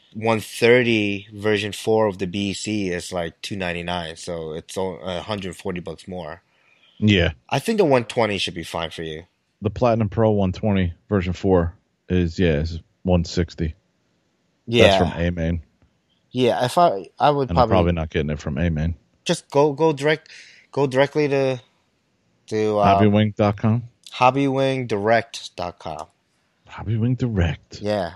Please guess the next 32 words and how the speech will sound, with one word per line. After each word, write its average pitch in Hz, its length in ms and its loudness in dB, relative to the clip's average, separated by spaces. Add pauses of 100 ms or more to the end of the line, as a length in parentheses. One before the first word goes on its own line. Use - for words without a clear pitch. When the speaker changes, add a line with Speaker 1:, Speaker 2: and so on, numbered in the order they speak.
Speaker 1:
So, 123 380 2 (380)
I - 100 2
mean, 139 140 2
this 190 160 4
is 190 120 -4
the 135 120 -4
deal 120 240 2
I 107 240 4
got 107 240 2
on 98 160 -2
mine. 98 320 -6 (680)
I 127 100 2
bought 147 480 2
the, 107 380 -4 (100)
the 143 100 2
Speaker 2:
Th-, - 60 -6
Speaker 1:
ca- 127 100 -4
Speaker 2:
this 135 220 2
is 120 80 2
the 127 100 4
deal. 104 380 2 (220)
Speaker 1:
This 139 160 -2
is 160 140 -2
the 143 100 0
deal. 95 320 0
Let 110 100 -2
me 147 80 -2
lay 143 180 4
it 123 60 2
out 95 260 0
for 92 80 -12
you. 64 140 -14